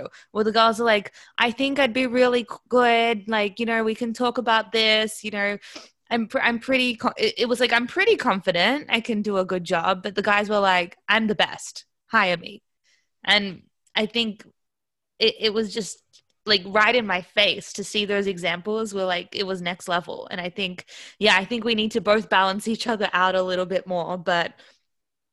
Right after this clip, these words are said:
you know, is there, is there exercises you have, like, to, w-, that we can do every day to, whether it's be more confident, be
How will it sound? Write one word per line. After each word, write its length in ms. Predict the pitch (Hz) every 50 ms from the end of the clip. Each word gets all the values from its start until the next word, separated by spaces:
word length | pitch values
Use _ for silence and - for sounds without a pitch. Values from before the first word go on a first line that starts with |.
| - - _
you 60 | 220
know, 80 | 214 233
is 220 | 226 220 233 214
there, 260 | 220 269 254 233 214 - - - - _ _ -
is 160 | - 233 -
there 140 | 269 262 240
exercises 880 | - 208 247 - - 330 285 - 269 240 220 214 185 214 214 196 180 196
you 100 | 208 208
have, 500 | 165 - 185 190 226 196 - - - -
like, 300 | 208 190 185 180 185 - - - -
to, 480 | 214 202 190 185 180 175 165 175 160 - _ _ _ _ _ _ _ _ _ _ _ _ _ _ _ -
w-, 200 | 175 160 170 - _ _ -
that 220 | - 220 214 190
we 120 | 202 220
can 340 | 208 - 226 214 190 170 - -
do 440 | 190 190 240 247 165 143 - - 160 - _ _ _ _ _ _ -
every 340 | 220 226 214 190 233 226 214
day 500 | 180 180 196 185 208 202 165 170 175 - - -
to, 360 | 220 202 190 190 185 202 - _ - - _ _ _ _ _ _ _ - _ -
whether 360 | 202 220 220 220 233 220 208
it's 260 | 196 196 190 190 196
be 200 | 175 226 226 220
more 200 | 220 220 208 196
confident, 840 | - - - 220 214 214 - 226 202 196 190 185 180 175 170 170 170
be 460 | - 208 208 202 202 196 196 190 -